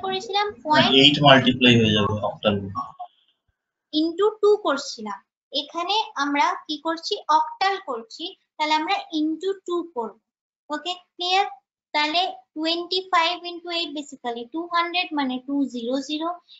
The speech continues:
Speaker 1: এবার যেই আমি, যেহেতু জিরো পেয়েই গেছি, আমার আর দরকার নেই, আমি just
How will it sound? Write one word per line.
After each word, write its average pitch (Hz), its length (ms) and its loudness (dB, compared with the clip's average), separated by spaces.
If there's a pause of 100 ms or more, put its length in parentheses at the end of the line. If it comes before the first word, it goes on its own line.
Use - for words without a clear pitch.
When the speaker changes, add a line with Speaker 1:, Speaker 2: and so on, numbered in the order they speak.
(160)
Speaker 1:
এবার 285 180 0 (140)
যেই 277 180 0 (140)
আমি, 381 120 -6 (100)
যেহেতু 302 300 -6 (160)
জিরো 302 200 -2 (120)
পেয়েই 403 360 2
গেছি, 294 260 -6 (160)
আমার 294 220 0
আর 370 80 0 (120)
দরকার 254 400 -4
নেই, 294 160 -2
আমি 294 180 -4
just 381 160 -6